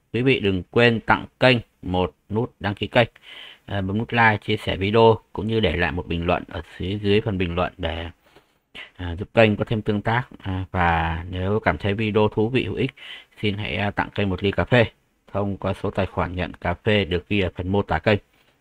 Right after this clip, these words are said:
Xin cảm ơn quý vị và chúng ta sẽ bắt đầu video ngay bây giờ. Đầu tiên là về vấn đề, à, phạt tiền nồng độ cồn.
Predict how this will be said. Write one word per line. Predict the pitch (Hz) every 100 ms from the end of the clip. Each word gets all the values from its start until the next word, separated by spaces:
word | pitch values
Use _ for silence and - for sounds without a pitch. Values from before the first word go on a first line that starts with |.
| _ -
Xin | 101
cảm | 92 90
ơn | 98
quý | 107
vị | 117 -
và | 95
chúng | 87 101
ta | 101
sẽ | -
bắt | 110 120 -
đầu | 101 98 92 87
video | 95 104 107
ngay | 104 98
bây | 101
giờ. | 95 92 85 _ _ _ _ _ - - - -
Đầu | 117 120
tiên | 143 143
là |
về | 123
vấn | 117 135
đề, | 143 127 113
à, | 107 95
phạt | - 110
tiền | 117 110
nồng | 110
độ | 87 73
cồn. | - 120 107